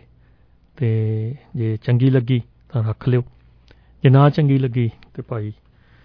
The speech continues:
ਇਹਨਾਂ ਗੱਲਾਂ ਨੂੰ ਸਿੱਟ ਦਿਓ। ਕੁਛ ਇੱਕ ਸੰਦੇਸ਼, ਉਸ ਤੋਂ ਬਾਅਦ ਇੱਕ ਗੀਤ ਜ਼ਰੂਰ ਤੁਹਾਡੇ ਨਾਲ ਸਾਂਝਾ ਕਰਦੇ ਹਾਂ। ਨੇਕ ਧਾਲੀਵਾਲ, ਚਾਰ ਸੌ ਸੋਲਾਂ ਪੰਜ ਸੌ ਸਤਾਹਠ ਅੱਸੀ ਇਕਿਆਸੀ ਫੋਨ ਨੰਬਰ ਹੈ ਜੀ ਇਹਨਾਂ ਦਾ। ਤੇ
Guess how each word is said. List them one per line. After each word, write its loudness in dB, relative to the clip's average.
ਇਹਨਾਂ 2
ਗੱਲਾਂ -6
ਨੂੰ -10
ਸਿੱਟ -6
ਦਿਓ। -12
ਕੁਛ -6
ਇੱਕ -10
ਸੰਦੇਸ਼, -4
ਉਸ -10
ਤੋਂ -12
ਬਾਅਦ -8
ਇੱਕ -12
ਗੀਤ -4
ਜ਼ਰੂਰ -8
ਤੁਹਾਡੇ -12
ਨਾਲ -12
ਸਾਂਝਾ -10
ਕਰਦੇ -12
ਹਾਂ। -12
ਨੇਕ 0
ਧਾਲੀਵਾਲ, -2
ਚਾਰ -10
ਸੌ -12
ਸੋਲਾਂ -8
ਪੰਜ -10
ਸੌ -12
ਸਤਾਹਠ -12
ਅੱਸੀ -8
ਇਕਿਆਸੀ -8
ਫੋਨ -2
ਨੰਬਰ -2
ਹੈ -2
ਜੀ -4
ਇਹਨਾਂ -2
ਦਾ। -4
ਤੇ -4